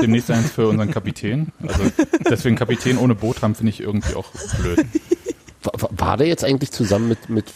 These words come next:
Speaker 3: Philipp Hosiner auf dem, äh, Wannsee
Speaker 2: Er scheint
Speaker 3: oder
Speaker 2: so,
Speaker 3: nicht?
Speaker 2: ne? Also, zumal Trimmi hatte eine Story irgendwie, dass er skaten war. Hm.
Speaker 3: Und Hosi hat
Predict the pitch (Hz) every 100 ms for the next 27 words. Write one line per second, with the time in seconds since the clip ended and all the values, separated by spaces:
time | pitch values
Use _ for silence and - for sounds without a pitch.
0 | - 113 - - 117 101 107 117 156 151
1 | - - 127 120 117 104 104 107 - _
2 | - 92 202 185 240 254 190 196 185 254
3 | - _ _ - - 202 208 - - -
4 | 214 208 214 233 254 277 285 262 254 -
5 | 196 254 262 - 254 247 233 254 247 -
6 | 196 185 196 160 156 151 - _ - 185
7 | 165 - _ _ _ _ _ 107 90 95
8 | 110 127 127